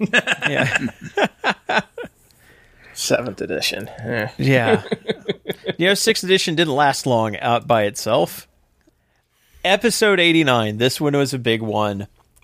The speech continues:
Speaker 1: The Renegade Open. The first time we all traveled
Speaker 2: Yeah.
Speaker 1: to a, a,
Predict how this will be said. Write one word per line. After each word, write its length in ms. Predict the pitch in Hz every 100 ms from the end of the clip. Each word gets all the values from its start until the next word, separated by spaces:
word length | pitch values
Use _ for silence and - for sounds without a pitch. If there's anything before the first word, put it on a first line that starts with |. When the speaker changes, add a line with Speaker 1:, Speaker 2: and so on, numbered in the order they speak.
| _
Speaker 1:
The 200 | 131 127
Renegade 520 | 135 131 135 131 131 117
Open. 420 | 110 104 95 92 -
The 140 | 123
first 360 | 131 - 147 -
time 220 | 151 143
we 120 | 135
all 160 | 131 127
traveled 460 | - 127 120 117 113
Speaker 2:
Yeah. 460 | 107 117 98 101
Speaker 1:
to 100 | 104 -
a, 140 | -
a, 340 | 117 135 120